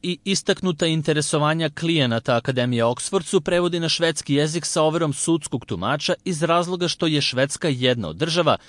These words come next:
koja u današnje vreme pruža razne mogućnosti zapošljavanja našim državljanima, uz uslov dobrog poznavanja jezika i validno prevedenih dokumenata sa sigurnim pečatom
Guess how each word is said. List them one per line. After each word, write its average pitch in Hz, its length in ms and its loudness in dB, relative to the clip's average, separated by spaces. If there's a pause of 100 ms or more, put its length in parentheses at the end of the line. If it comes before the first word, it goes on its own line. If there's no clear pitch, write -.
(200)
koja 185 300 2
u 170 60 0
današnje 165 500 0
vreme 160 280 0
pruža 165 380 0
razne 156 360 2
mogućnosti 123 640 -2
zapošljavanja 110 760 -2
našim 135 440 0
državljanima, 135 600 0 (400)
uz 165 160 0
uslov 165 380 2
dobrog 127 420 0
poznavanja 143 540 0
jezika 151 520 0 (100)
i 151 140 -6
validno 156 540 2
prevedenih 123 640 -2
dokumenata 156 680 -2
sa 107 240 -4
sigurnim 165 540 -2
pečatom 147 480 -2